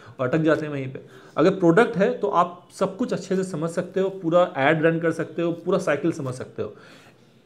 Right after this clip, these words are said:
यही कारण है कि हम लोग ये seven डे challenge लेके आ रहे हैं कि सात दिन में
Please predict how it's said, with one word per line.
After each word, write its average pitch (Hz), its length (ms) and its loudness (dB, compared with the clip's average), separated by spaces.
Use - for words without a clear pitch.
यही 165 260 2
कारण 151 360 0
है 165 120 -4
कि 156 140 -8
हम 135 180 -6
लोग 139 220 2
ये 139 120 0
seven 135 320 -2
डे 139 100 2
challenge 131 340 -4
लेके 131 220 -2
आ 123 80 0
रहे 139 100 -2
हैं 147 100 -8
कि 156 80 -4
सात 175 380 2
दिन 156 160 2
में 104 200 -8